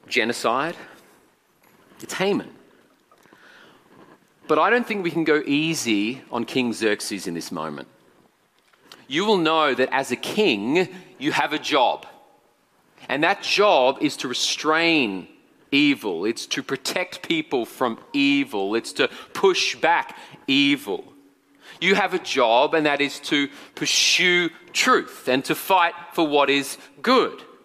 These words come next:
Right? As the great philosopher once said, Uncle Ben, "With great power comes great responsibility." Right? It's a proverb from the book of Marvel, right?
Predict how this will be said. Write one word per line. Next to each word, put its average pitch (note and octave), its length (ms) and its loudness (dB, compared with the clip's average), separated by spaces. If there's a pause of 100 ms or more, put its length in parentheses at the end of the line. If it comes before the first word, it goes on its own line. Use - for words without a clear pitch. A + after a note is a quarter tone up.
(600)
Right? D#3+ 180 2
As D3+ 80 -2
the D3 100 0
great D#3 280 0
philosopher D#3+ 460 0
once D3+ 260 0
said, G#3+ 340 2
Uncle C3+ 260 -2
Ben, F3 400 0 (140)
"With C#3+ 160 -4
great E3 360 2 (200)
power F3+ 500 4 (1400)
comes F#3 200 0
great D#3+ 320 2
responsibility." F3 1200 0 (600)
Right? C#3 160 0
It's G3 100 -4
a E3+ 40 -4
proverb F#3+ 500 0
from A#2+ 140 -4
the A#2 60 -2
book D3 180 -6
of D#3 80 -10
Marvel, F#3 480 0
right? B2+ 280 0